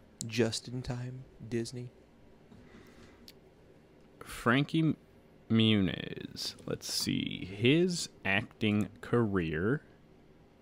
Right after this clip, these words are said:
Speaker 2: Oh, God. Yeah, Cody Banks. He was in Fairly Odd Parents.
Speaker 1: I could see him playing a Timmy.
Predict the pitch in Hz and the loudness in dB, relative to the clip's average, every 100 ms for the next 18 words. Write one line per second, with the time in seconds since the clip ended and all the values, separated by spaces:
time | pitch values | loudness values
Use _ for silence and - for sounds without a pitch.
0 | - - - - - - - - - - | -20 -20 -20 -20 -20 -20 -20 -20 -20 -20
1 | - - 101 92 - 90 87 85 92 87 | -20 -8 -2 -2 0 0 0 0 0 0
2 | - 98 90 87 92 90 - - - - | -2 -2 -2 0 -2 -2 -4 -12 -14 -20
3 | - - - - 123 147 - - 92 107 | -20 -20 -12 -2 2 2 0 2 4 4
4 | 90 78 107 131 147 147 - - - - | 2 0 -2 -2 -2 -6 -10 -20 -20 -20
5 | - - - - - - - - - - | -20 -20 -20 -20 -20 -20 -20 -20 -20 -20
6 | - - - - 135 147 - 110 107 104 | -20 -20 -20 -8 -2 -2 0 2 2 2
7 | 110 107 104 - 110 107 113 | 2 4 2 0 0 0 0